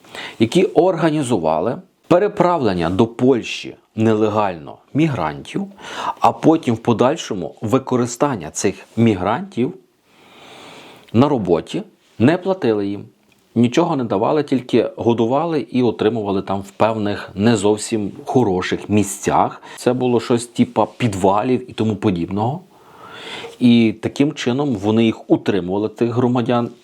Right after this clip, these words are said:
інших країн, забравши документи і не плативши жодного злотого. Ця група громадян України та Польщі спровадили до Польщі майже двісті п'ятдесят громадян інших країн. Це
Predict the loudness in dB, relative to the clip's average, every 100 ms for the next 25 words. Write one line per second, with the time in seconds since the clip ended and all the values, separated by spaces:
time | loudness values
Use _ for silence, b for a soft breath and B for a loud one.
0 | 0 2 2 0 -2 -2 -2 0 -2 -6
1 | _ -12 -2 0 0 -2 -4 -6 -2 -2
2 | -2 -2 -2 -4 -2 0 -2 -6 0 2
3 | 2 -2 0 0 0 -2 -2 B B 2
4 | 2 0 -4 -4 0 0 0 -10 -14 _
5 | 2 2 4 2 2 2 2 2 -2 0
6 | 2 2 0 -4 -6 -2 -2 -2 -2 0
7 | -2 -4 -6 -4 -4 -2 -2 -2 -4 -8
8 | -10 B B -2 2 4 4 2 2 0
9 | -2 0 2 2 2 2 2 -2 -4 -4
10 | B B B 0 2 0 -2 -6 0 -2
11 | 2 0 0 0 0 -2 -4 -10 _ B
12 | B 0 2 0 0 0 0 2 0 0
13 | -2 -4 -10 _ _ -20 B B 0 2
14 | 2